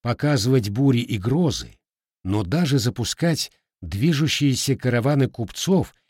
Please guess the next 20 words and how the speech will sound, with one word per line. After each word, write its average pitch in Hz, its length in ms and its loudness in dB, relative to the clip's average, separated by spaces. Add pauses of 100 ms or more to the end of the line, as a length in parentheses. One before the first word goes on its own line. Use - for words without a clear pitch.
(140)
или 98 180 0
отряды 110 500 0
ратников. - 520 -6 (1400)
Однако 185 600 0
все - 300 0
это 180 300 4
лишь 165 440 2
забавы 120 540 -2
ради. 73 360 -12 (1200)
Рассчитать 110 1080 -4
по 98 80 -8
подобным 101 560 -2
картам 90 540 -6
предстоящие 104 840 -4
военные 101 540 0
действия 143 720 -2 (280)
было 110 320 -2
сложно. 85 600 -8 (640)
Волжба 101 640 -4
тут - 440 -14